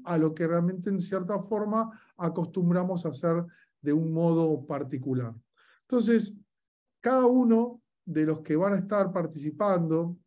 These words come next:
y activando, eh, sus cámaras en el momento, cuando ahora les vamos a contar un poquito acerca de la dinámica,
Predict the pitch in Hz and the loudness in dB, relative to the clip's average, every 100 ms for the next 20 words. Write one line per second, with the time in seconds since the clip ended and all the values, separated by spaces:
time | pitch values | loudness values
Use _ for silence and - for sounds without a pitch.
0 | - 151 143 139 131 135 156 160 170 175 | -12 -6 -4 -4 -6 -6 -2 0 2 2
1 | 170 160 151 143 123 123 - _ _ 143 | 4 4 4 4 -2 -6 -16 _ _ -2
2 | 135 135 127 123 - 131 - 196 190 185 | 0 2 0 -2 -6 -8 -2 0 2 2
3 | 180 170 - - _ - 156 147 156 165 | 2 2 0 -8 _ -10 -6 -4 -2 -2
4 | 185 180 180 160 139 - _ 160 139 139 | -2 0 2 2 0 -6 _ -6 -4 -4
5 | 135 139 160 165 160 165 160 151 170 156 | -4 -4 -2 0 0 0 -2 -2 0 0
6 | 151 156 143 160 147 147 139 147 185 165 | -2 -2 -2 -4 -2 -4 -2 0 0 0
7 | 147 139 180 | -2 -4 -4